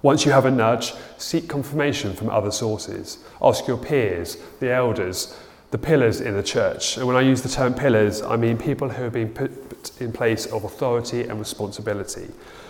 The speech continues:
Spiritual mothers and fathers, site leaders, team leaders, preachers, life group leaders. Now, they might not know the answers, but they'll know where to direct you to. It's important to be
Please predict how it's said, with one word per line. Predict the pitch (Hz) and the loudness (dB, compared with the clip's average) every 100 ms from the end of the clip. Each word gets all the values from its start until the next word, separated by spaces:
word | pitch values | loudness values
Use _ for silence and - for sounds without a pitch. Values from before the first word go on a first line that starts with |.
| - | -12
Spiritual | - - 143 - - 139 | -8 0 2 2 0 0
mothers | 131 127 120 | 2 0 0
and | 120 | 0
fathers, | 113 98 92 90 85 - - - - - - - - - _ _ _ _ _ | 2 4 2 -2 -6 -8 -10 -18 -20 -20 -20 -20 -20 -20 _ _ _ _ _
site | - - 143 135 | -8 4 6 6
leaders, | 120 104 101 98 92 | 2 -2 2 0 0
team | - - 131 117 | -4 0 2 2
leaders, | 104 98 92 85 | 2 0 -2 -4
preachers, | - 139 135 - 101 92 | -4 -4 -2 -4 -6 -4
life | 120 120 120 | 2 2 2
group | - 95 | -4 -8
leaders. | 98 95 - 90 - - - _ _ _ _ _ _ _ _ _ _ _ | -10 -12 -12 -12 -12 -12 -18 _ _ _ _ _ _ _ _ _ _ _
Now, | 139 123 120 | 2 4 4
they | 120 139 | 6 4
might | 143 139 143 | 6 2 0
not | 139 143 | -4 0
know | 135 123 | 0 0
the | 117 | 0
answers, | 113 113 117 95 | -2 -4 -6 -6
but | 110 | -4
they'll | 110 110 | 0 0
know | 120 117 107 | 0 -2 -2
where | 104 104 | 0 -2
to | - | -2
direct | 113 101 - | -4 -6 -6
you | 110 | -12
to. | - - - - _ _ _ _ _ _ _ _ _ _ _ _ _ _ - | -14 -16 -18 -20 _ _ _ _ _ _ _ _ _ _ _ _ _ _ -16
It's | 143 123 | -12 -6
important | 131 113 131 117 - 104 | -6 -4 -2 -2 -6 -12
to | - | -10
be | 110 104 92 | -6 -6 -6